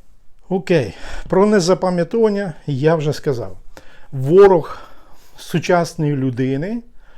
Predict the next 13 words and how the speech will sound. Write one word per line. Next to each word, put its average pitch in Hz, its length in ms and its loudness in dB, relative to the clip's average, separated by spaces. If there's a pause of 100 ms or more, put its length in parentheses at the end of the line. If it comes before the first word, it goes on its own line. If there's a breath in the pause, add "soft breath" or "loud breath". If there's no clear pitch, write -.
(320 soft breath)
яка 151 600 0
хоче 160 400 -2
чомусь 139 380 -4
вчитися, 214 460 -4
це 160 220 -2
бажання 139 540 -2
запам'ятати. 123 640 -8 (1600 loud breath)
Від 175 200 -2
цього 269 260 2
потрібно 185 640 -2 (260 loud breath)
відмовитись 185 1000 2
постійно. 113 640 -8 (1120 soft breath)
Назавжди. 131 880 0